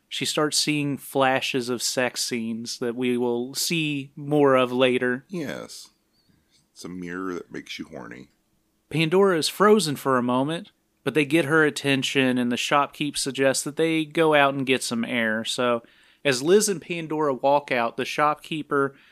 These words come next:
Speaker 1: takes the open sign on the door and turns it around to where it says closed.
Speaker 2: Yes, he's... Do you remember the...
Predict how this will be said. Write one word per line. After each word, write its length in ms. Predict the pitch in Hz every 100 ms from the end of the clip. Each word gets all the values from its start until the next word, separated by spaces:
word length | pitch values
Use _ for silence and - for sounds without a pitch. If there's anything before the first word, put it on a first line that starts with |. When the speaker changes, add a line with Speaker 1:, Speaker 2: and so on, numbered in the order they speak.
| _ _ -
Speaker 1:
takes 260 | 156 143
the 180 | - 139
open 360 | 147 175 170 143
sign 300 | 151 143 139
on 140 | 131
the 80 | 127
door 260 | 120 135 123
and 80 | 113
turns 320 | - 151 135
it 80 | 127
around 340 | 127 123 117
to 60 | 117
where 180 | 120 120
it 40 |
says 240 | - 127 113
closed. 640 | - 131 120 113 117 - _ _
Speaker 2:
Yes, 220 | - -
he's... 600 | 87 78 73 - - _ _ _ _
Do 80 | 92
you 100 | 107
remember 440 | 135 131 117 113 107
the... 340 | 90 82